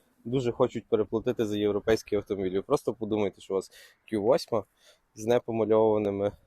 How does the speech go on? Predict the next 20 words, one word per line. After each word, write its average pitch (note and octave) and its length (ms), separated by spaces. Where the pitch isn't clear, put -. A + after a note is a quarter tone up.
з - 100
боку G2+ 360
пластмасами. F#2 580
Ну, B2+ 120
ви A#2+ 100
ж C3+ 100
на C3+ 60
ній C3 120
не C3 100
поїдете B2 440
на F#2+ 140
оффроуд. F#2+ 520
Навіть G#2+ 200
якщо - 200
поїдете, G#2+ 580
ну, F#2 220
то F2+ 240
воно A2+ 220
не G#2+ 120
спасе. - 420